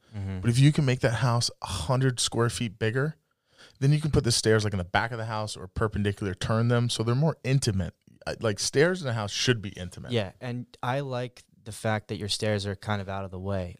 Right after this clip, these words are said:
Speaker 1: I dated a girl who's had, like, that. She lived in a Toll Brothers house over in Yardley, over by L M T.
Speaker 2: Yeah.
Speaker 1: And, uh,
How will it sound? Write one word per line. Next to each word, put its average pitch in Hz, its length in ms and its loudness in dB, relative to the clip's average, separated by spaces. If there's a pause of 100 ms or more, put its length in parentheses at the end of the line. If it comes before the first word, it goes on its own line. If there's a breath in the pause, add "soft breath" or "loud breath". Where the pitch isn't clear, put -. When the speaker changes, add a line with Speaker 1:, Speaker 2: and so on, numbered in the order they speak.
Speaker 1:
I 107 440 -4 (360)
dated 110 240 0
a 104 40 -8
girl 101 300 -6
who's 101 440 -8 (180)
had, 107 180 -4
like, 104 180 -4
that. 104 200 -8 (240)
She - 160 -2
lived 156 160 2
in 151 60 -2
a 127 60 -4
Toll 117 200 -6
Brothers 104 260 -6
house 90 440 -4
over 95 360 -2
in 98 220 -6
Yardley, 92 480 -4 (160)
over 98 140 -4
by 95 140 0
L 95 160 -4
M 90 80 -10
T. 92 340 -12 (160)
Speaker 2:
Yeah. 90 220 -10 (240)
Speaker 1:
And, 101 280 -4
uh, 92 280 -8